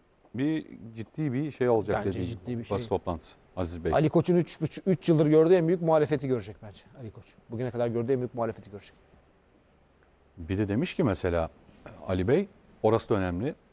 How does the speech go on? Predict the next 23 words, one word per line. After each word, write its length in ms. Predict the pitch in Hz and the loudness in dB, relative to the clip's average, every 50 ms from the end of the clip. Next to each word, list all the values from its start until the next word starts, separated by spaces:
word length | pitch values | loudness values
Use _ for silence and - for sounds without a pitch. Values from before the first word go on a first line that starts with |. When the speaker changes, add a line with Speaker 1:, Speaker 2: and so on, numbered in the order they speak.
| _ - - - - | _ -20 -20 -20 -18
Speaker 1:
Sen 200 | - - 98 92 | -8 -4 -4 -4
seversin, 520 | 85 - 92 95 98 92 85 - - 139 - - - | -2 0 2 2 2 2 0 -2 -8 -12 -12 -8 -4
Serdar 280 | 95 87 87 95 95 90 | -4 -2 0 0 -2 -2
sen 240 | - 107 95 92 | 0 0 0 2
de. 140 | 87 117 170 - - _ _ _ _ _ _ _ _ _ _ _ | 2 2 2 0 -4 _ _ _ _ _ _ _ _ _ _ _
Fenerbahçe'nin 580 | - - 107 135 165 180 180 165 - - 147 135 | -2 2 4 4 6 6 4 4 2 0 -2 -2
seçimlerine 600 | 117 - - 131 - - 160 156 160 156 151 131 | -2 0 -2 -2 0 0 0 2 2 4 4 6
bakarsanız 680 | 120 120 117 - 165 185 165 - 135 110 107 131 - - - _ _ _ _ _ _ _ _ _ _ _ _ - | 4 4 6 4 4 4 4 2 0 0 0 -2 -4 -10 -18 _ _ _ _ _ _ _ _ _ _ _ _ -2
Aziz 320 | 104 107 113 131 156 143 | 0 0 0 0 0 2
Başkan'ın 360 | 131 131 120 - - 135 139 123 | 4 4 4 2 0 -2 -2 0
tek 240 | - 147 135 - | 2 0 2 4
aday 200 | 135 123 139 147 | 4 4 6 6
olarak 380 | 160 151 131 120 113 107 - - | 6 6 6 6 4 4 2 2
girdiği 340 | - 110 101 95 101 98 90 | 2 2 2 2 0 -2 0
dönemlerde 600 | 101 104 107 107 107 104 104 104 101 98 151 160 | 2 2 2 2 2 4 4 2 4 2 2 2
de 120 | 170 135 | 2 2
cumartesi 480 | 98 113 120 117 113 107 - 110 95 - | 2 2 2 4 2 2 2 0 0 2
sabahı 480 | - 113 101 104 101 98 95 95 104 | 2 2 4 6 6 6 6 4 2
normalde 380 | 110 107 104 104 107 104 98 104 | 0 0 2 2 2 2 0 0
pazar 360 | - - 110 98 113 107 98 | 0 0 0 2 4 2 2
günü 140 | 92 98 98 | 2 0 0
oy 180 | 98 98 95 92 | 0 0 0 0
verilir. 380 | 95 90 90 87 87 82 - | 0 0 0 0 -2 -2 -6